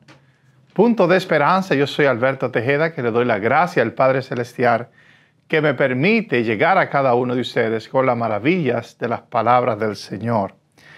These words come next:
El día de hoy vamos a estar hablando sobre el Evangelio en el Antiguo Testamento, ¿verdad? Y estaremos leyendo en el libro de Ezequiel, capítulo dieciocho, verso uno, empezando en el verso uno. También el libro de Daniel, capítulo doce,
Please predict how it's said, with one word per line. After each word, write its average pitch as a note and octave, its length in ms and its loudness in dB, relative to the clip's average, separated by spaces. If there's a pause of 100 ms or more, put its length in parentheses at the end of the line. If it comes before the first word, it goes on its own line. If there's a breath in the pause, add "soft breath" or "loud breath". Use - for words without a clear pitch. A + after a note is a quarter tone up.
(340 loud breath)
El C3 100 -4
día B3+ 200 4
de D4 100 6
hoy A#3 140 8
vamos G3+ 320 2
a G3 60 0
estar F3+ 200 0
hablando E3 520 2
sobre E3+ 400 2
el D#3 80 2
Evangelio B2 720 0
en A#2 80 -2
el A2 100 0
Antiguo C3 460 -2
Testamento, A#2 880 -4 (800 soft breath)
¿verdad? B2 220 2
Y D3+ 80 2
estaremos C3+ 640 0
leyendo B2+ 500 0
en D3 80 0
el A#2+ 100 0
libro C3 280 2
de B2 140 2
Ezequiel, B2+ 640 0
capítulo B2 580 -4
dieciocho, A2+ 800 -4 (680 soft breath)
verso B2+ 540 0
uno, D3+ 280 2
empezando C3+ 420 -2
en B2 60 -2
el G#2+ 100 -2
verso A#2 320 -2
uno. C3+ 260 -4
También B2 340 -2
el B2+ 120 0
libro C#3 260 0
de B2+ 140 0
Daniel, A#2 640 0
capítulo A#2 560 -2
doce, C3+ 540 0